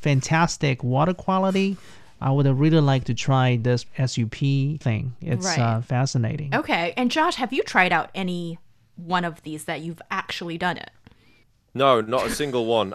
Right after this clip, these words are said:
Speaker 3: I d-, have
Speaker 2: <laughs>
Speaker 3: tried, it's called land surfing, but I've tried mountain boarding, which I think is a similar thing. I
Speaker 2: What's
Speaker 3: used to do that
Speaker 2: mountain
Speaker 3: a little
Speaker 2: boarding?
Speaker 3: bit.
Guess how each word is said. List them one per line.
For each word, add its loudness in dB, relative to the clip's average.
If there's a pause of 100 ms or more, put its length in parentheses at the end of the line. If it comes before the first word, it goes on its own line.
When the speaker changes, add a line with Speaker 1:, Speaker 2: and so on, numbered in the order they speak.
Speaker 3:
I 2
d-, -8
have 2 (120)
Speaker 2:
<laughs> -20
Speaker 3:
tried, 4 (580)
it's -4
called 2 (300)
land 4
surfing, 0
but 0 (220)
I've -2 (320)
tried 0
mountain 0
boarding, -2
which -8
I -2
think -6
is -6
a -8
similar -4
thing. -4 (420)
I -4
Speaker 2:
What's 0
Speaker 3:
used -2
to 2
do 0
that 2
Speaker 2:
mountain 0
Speaker 3:
a -2
little 0
Speaker 2:
boarding? -2
Speaker 3:
bit. -12